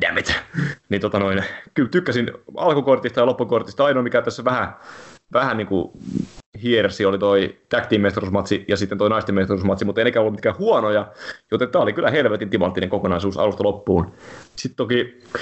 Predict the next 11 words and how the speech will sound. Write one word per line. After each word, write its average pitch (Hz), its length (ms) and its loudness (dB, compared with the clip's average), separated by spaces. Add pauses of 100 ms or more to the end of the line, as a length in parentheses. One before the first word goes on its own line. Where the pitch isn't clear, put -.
(300)
P - 280 -18
P 135 200 0
V:n 135 140 2
jälkeen 120 540 -2
kuultiin 110 260 2
vähän 107 280 -2 (560)
huonompia 113 440 2
uutisia, 104 260 0
kun 104 80 -4
tuli 107 120 0
tää 101 280 -2